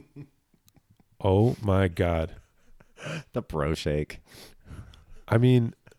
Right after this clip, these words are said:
Speaker 1: whoever's president next is literally gonna go around the world and apologize to everyone. That's
Speaker 2: Yeah, okay, okay, but then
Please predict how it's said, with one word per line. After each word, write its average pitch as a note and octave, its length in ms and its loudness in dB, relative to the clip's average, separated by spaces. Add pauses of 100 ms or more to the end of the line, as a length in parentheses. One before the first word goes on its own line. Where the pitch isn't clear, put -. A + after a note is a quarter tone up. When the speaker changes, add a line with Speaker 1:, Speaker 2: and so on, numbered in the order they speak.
(200)
Speaker 1:
whoever's D#3 340 6
president C#3 520 2
next G#2 380 0 (380)
is A2 120 0
literally B2+ 340 6
gonna A#2+ 140 4
go G2+ 180 2
around G2+ 280 4
the G2 60 4
world F2+ 400 4 (220)
and G2+ 100 -2
apologize G2+ 600 0 (140)
to A2+ 60 2
everyone. A2 260 2 (680)
That's F#3+ 220 6
Speaker 2:
Yeah, E3 60 2
okay, F3+ 220 -6 (160)
okay, G3+ 240 2
but E3 240 0
then F#3 360 4